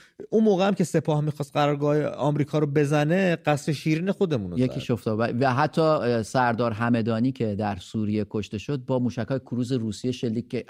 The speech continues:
Speaker 2: که از خزر شلیک شده بودن اشتباهی خورد و تو مقر اونا و اونا کشته شدن. یعنی احتمال که اشتباه بشه هست واقعاً.
Speaker 1: بله.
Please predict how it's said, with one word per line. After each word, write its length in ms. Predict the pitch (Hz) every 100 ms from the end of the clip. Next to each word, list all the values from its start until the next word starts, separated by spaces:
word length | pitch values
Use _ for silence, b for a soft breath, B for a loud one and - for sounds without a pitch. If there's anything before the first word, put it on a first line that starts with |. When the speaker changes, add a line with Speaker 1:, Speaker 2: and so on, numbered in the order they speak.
| 110
Speaker 2:
که 100 | 120
از 180 | 104 -
خزر 340 | 110 104 123
شلیک 340 | 120 107 98
شده 200 | - 104
بودن 300 | 101 110 123 123 b b b
اشتباهی 440 | 113 104 107 101 113
خورد 280 | - 127 117
و 140 | 113
تو 220 | 107 123
مقر 400 | 110 110 104 113
اونا 200 | 113 110
و 40 | 117
اونا 200 | 104 107
کشته 240 | 98 90 -
شدن. 220 | 98 92
یعنی 200 | 107 127
احتمال 420 | 120 117 117 123
که 140 | 120
اشتباه 440 | 113 - 101 107 104
بشه 240 | 185 -
هست 340 | 113 120 95 -
واقعاً. 140 | 101
Speaker 1:
بله. 100 | -